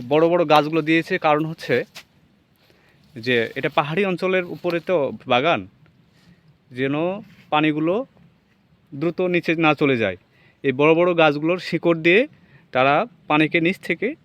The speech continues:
নিয়ে আসবে এবং ধরে রাখবে, এবং চা গাছের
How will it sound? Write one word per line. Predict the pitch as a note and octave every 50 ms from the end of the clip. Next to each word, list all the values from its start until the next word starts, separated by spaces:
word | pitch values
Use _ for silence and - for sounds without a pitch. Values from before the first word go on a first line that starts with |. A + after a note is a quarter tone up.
| _ _ _ _ _ _ _ _ D#3
নিয়ে | E3 E3+
আসবে | D#3 C3+ A#2 A#2+
এবং | B2 B2+
ধরে | B2 B2 D#3 D#3+ D3+
রাখবে, | C#3 A2+ G2 F#2+ F#2 F#2 F2+ - _ _ _ _ _ _ _ _ -
এবং | C3 C#3+ D3+ D3+ C#3 B2 - _ _ _ _ _ _ _ _
চা | - D3+ C#3+ C#3+ C#3+
গাছের | D#3 D#3 - G#3 G3 D3